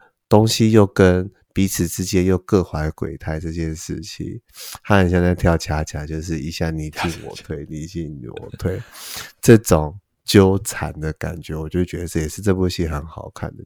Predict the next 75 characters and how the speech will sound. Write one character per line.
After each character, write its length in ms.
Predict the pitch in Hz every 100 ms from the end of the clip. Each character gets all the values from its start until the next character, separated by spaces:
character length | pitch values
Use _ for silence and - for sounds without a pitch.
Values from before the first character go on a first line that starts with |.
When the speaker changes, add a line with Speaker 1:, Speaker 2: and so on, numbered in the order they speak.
| _
Speaker 1:
地 180 | 69 -
方。 320 | - - 110 113
Speaker 2:
对， 180 | 196 185
因 40 |
为 60 | 247
我 140 | 113
觉 120 | 87
得 40 | 90
他 100 | 87
们 80 | 98
三 180 | 95
个 120 | 92 82
都 180 | 82
有 300 | 82 69 53 - _ _ - - - _
所 200 | - 82
谓 80 | 87
的 100 | 90
missing 540 | 80 80 80 - 80 78
pieces， 600 | - 78 - - - - -
就 120 | 82
是 80 | 90
对 160 | 82
于 80 | 67
家 240 | - 69 69
庭 180 | - -
这 120 | -
一 40 |
块 220 | - - 57
来 160 | -
说， 360 | - - - - _ -
就 80 |
像 180 | 82 73
你 80 | 50
说 180 | - 98
的， 80 | 92
Speaker 1:
嗯。 140 | 85
Speaker 2:
他 60 | 82
们 180 | 80
都 140 | 80 71
有 120 | 65 - - -
某 240 | 76 73
一 40 |
部 200 | 76 85
分 220 | 71 76 76
都 100 | 73
有 100 | -
失 260 | - 60
去。 360 | - - - - _ - - _
那 200 | 98 90
他 180 | - 92
们 100 | 90
到 140 | 95
底 140 | 80 73
失 240 | - 87
去 180 | 85 85
了 60 | 71
什 220 | - -
么， 140 | - -
或 200 | 85 78
是 360 | - 76 62 - - - -
他 140 | - 87
们 100 | 90
要 100 | 87
从 280 | - 76 76
彼 180 | 71
此 220 | 76 - 62
的 160 | 60
互 220 | 73 80 73
动， 220 | 73 76
或 200 | 80 73
是 160 | 78 73
生 340 | - 82 73
活 200 | 80 67
当 240 | 65 67
中， 180 | 69 64